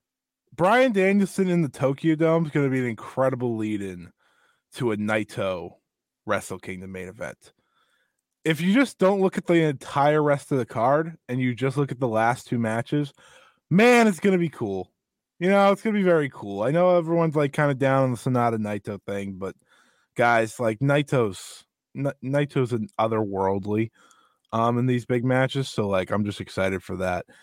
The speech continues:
And I just had to share that because, uh, uh, yeah, that was, that was, those are the thoughts that were going through my head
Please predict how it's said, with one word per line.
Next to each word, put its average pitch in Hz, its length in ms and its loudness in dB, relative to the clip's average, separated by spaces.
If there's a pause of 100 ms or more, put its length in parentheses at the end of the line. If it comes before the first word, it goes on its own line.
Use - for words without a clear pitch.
(200)
And 131 100 2
I 185 60 6
just 220 140 2
had 240 160 4
to 214 40 -6
share 240 280 4
that 151 240 2 (120)
because, 143 640 2
uh, 143 480 4 (800)
uh, 120 460 2 (120)
yeah, 123 280 0
that 110 100 2
was, 117 280 -2
that 117 120 0
was, 120 320 -2
those 123 220 0
are 131 60 -2
the 120 120 -2
thoughts 117 360 0
that 117 80 -4
were 104 100 -4
going 110 260 0
through 107 140 -4
my 101 140 -2
head 98 260 -2